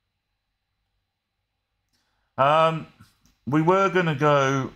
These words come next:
on actual Valentine's Day. We were gonna go into an Italian restaurant, but my girlfriend doesn't wanna do that now 'cause she says it'll be too crowded and she doesn't like being around big crowded people, like, the loads of crowds of people. So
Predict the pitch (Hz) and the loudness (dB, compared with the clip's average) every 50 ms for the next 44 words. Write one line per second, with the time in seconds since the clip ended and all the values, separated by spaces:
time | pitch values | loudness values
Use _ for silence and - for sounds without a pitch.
0 | _ - - 127 123 123 123 120 - - - 135 123 113 107 117 110 113 117 113 | _ -2 -2 -2 0 0 0 -2 -2 -6 -6 -4 -4 -2 0 0 0 0 0 -2
1 | 110 110 113 104 98 98 92 - 107 98 95 95 87 95 98 95 110 113 113 101 | -2 -2 0 0 0 -2 -2 -2 0 0 0 0 -2 -4 -6 -4 -2 -2 -2 0
2 | 110 104 101 101 92 82 82 - 104 98 95 95 92 - 107 95 92 90 87 95 | 0 -2 -2 -2 -4 -8 -8 -6 -6 -6 -6 -6 -4 -4 -4 -2 -2 -4 -4 -4
3 | 95 92 - - 98 95 78 - - - 85 92 92 92 92 - - 113 110 104 | -4 -6 -4 -4 -4 -4 -4 -6 -12 -8 -6 -4 -4 -6 -6 -8 -4 -4 -4 -2
4 | 117 110 98 101 87 92 90 87 85 82 87 92 90 87 80 - 78 82 82 - | -2 -6 -6 -6 -6 -6 -6 -6 -6 -6 -6 -6 -4 -4 -4 -4 -4 -6 -6 -8
5 | 90 82 - - - 95 85 90 76 - 82 - - 95 - - 95 87 85 85 | -10 -14 -12 -12 -12 -10 -10 -10 -10 -10 -14 -12 -12 -12 -10 -6 -6 -4 -4 -4
6 | 85 90 87 85 82 82 - - 95 92 90 69 78 80 80 82 82 - - _ | -4 -6 -8 -8 -10 -10 -10 -10 -8 -6 -4 -4 -4 -4 -4 -6 -8 -12 -20 _
7 | _ _ _ _ _ _ _ _ _ _ _ _ - 92 85 82 80 87 85 85 | _ _ _ _ _ _ _ _ _ _ _ _ -10 -6 -6 -4 -4 -2 -2 -2
8 | 82 82 82 95 92 87 - - - - 98 92 85 85 90 95 87 - - 107 | -2 -2 -4 -6 -10 -10 -10 -16 -10 -6 -6 -4 -4 -6 -8 -10 -10 -8 -8 -8
9 | 104 87 - 110 95 98 - - - 85 78 78 - 95 85 85 90 90 87 82 | -8 -6 -8 -8 -8 -8 -10 -6 -4 -4 -4 -4 -6 -8 -4 -2 -2 -4 -4 -6
10 | 85 82 - 98 87 87 87 90 87 - 90 85 - - 98 92 92 98 104 110 | -10 -10 -6 -4 -2 -2 -2 -4 -8 -10 -14 -16 -12 -12 -12 -10 -8 -8 -8 -8
11 | 113 117 _ _ _ _ _ _ _ _ _ _ _ - - - 117 101 95 92 | -8 -10 _ _ _ _ _ _ _ _ _ _ _ -14 -8 -4 -2 0 0 0
12 | 92 92 90 90 | 0 -2 -4 -8